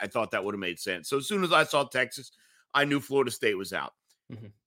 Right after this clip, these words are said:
Speaker 1: Basically, a-, and look, the College Football Playoff Committee is never gonna tell us exactly what went in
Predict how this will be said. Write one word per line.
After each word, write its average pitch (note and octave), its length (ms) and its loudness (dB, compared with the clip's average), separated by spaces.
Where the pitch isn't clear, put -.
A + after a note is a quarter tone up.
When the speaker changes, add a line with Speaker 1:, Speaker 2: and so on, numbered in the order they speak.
Speaker 1:
Basically, A#3+ 840 4
a-, D3 280 2
and F3 120 6
look, D#3 280 4
the E3 80 -4
College G3 300 6
Football E3+ 340 -2
Playoff D#3+ 420 2
Committee D3+ 320 -2
is A#2 120 -6
never B2+ 200 0
gonna A#2+ 160 0
tell A2+ 300 0
us A2+ 160 -6
exactly A2 560 -2
what A2+ 240 0
went A2 140 -4
in G#2+ 280 -6